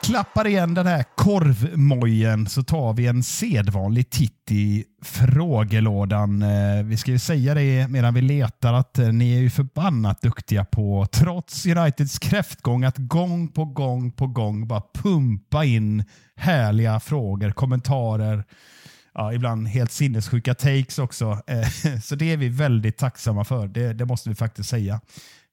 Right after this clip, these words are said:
Eh, men jag har givetvis en till dig här, eh, <laughs> Mackan, eh, som du säkert gillar att prata om.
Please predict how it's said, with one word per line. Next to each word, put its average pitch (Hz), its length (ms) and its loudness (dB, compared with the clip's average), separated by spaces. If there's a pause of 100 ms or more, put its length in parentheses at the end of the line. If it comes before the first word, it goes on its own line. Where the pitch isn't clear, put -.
Eh, 107 280 -2
men 127 140 0
jag 143 60 0
har 165 160 -2
givetvis 151 400 -2
en 131 180 -2
till 135 140 -2
dig 143 260 0
här, 104 480 0
eh, 104 80 0 (840)
<laughs> 139 800 -6
Mackan, 104 600 -2
eh, 107 160 -2
som 120 220 -4
du 113 100 -4
säkert 147 560 -2
gillar 110 240 0
att 104 100 -6
prata 113 340 -2
om. 95 160 -6